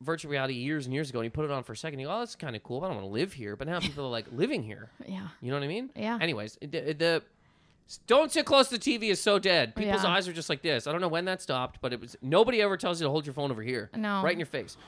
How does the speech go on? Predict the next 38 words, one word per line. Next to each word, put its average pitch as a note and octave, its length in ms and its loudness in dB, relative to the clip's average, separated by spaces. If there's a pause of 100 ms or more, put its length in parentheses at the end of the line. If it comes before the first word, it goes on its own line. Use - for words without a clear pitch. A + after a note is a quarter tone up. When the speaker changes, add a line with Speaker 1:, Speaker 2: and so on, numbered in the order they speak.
(140)
Speaker 1:
You B2+ 60 -8
Speaker 2:
The - 80 -4
Speaker 1:
see - 40 -4
Speaker 2:
closer B3+ 220 8
Speaker 1:
little, - 140 2
Speaker 2:
the A3+ 40 2
better. G3 400 0
Speaker 1:
you C3+ 60 2
little E3+ 160 4
see D#3 260 -2
little D#3 220 2
babies, F3+ 520 0 (220)
little D3 180 -2
children, D#3 640 0 (100)
closer B2+ 280 0
the C#3 80 -2
better, B2 440 4 (100)
Oculus, G#2 520 -2
right A2 140 2
in A2+ 60 -4
your G#2 100 0
eyes. G#2 240 -6
Speaker 2:
It E4 80 -6
is G#4 160 0
really D#4 180 -2
funny F#3 280 -4
that F3+ 160 -4
that F#3+ 120 -2
just - 180 -12
went F#3 140 -4
away. F3 400 -2 (760)
With D#4+ 140 -4
the F4 80 -2
nineties D#4+ 380 2
baby, E3 440 -4 (120)
right? B3 260 -4 (600)
Speaker 1:
Um, B2+ 500 2 (360)
yeah. E3 320 4